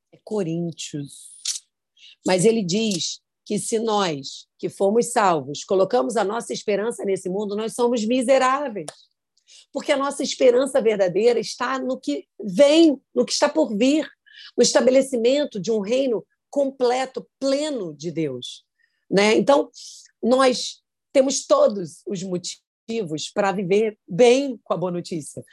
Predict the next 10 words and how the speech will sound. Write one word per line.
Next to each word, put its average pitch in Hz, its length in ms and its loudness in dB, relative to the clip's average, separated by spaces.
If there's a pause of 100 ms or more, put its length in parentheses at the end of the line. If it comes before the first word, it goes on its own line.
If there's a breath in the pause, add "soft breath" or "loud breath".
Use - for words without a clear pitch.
(220 loud breath)
porque 233 220 0
ela 240 160 6
é - 40 4
para 202 220 2
hoje 240 480 2 (240)
e 233 60 -4
para 269 140 -2
o 262 40 0
nosso 269 240 -2
futuro. 269 600 -2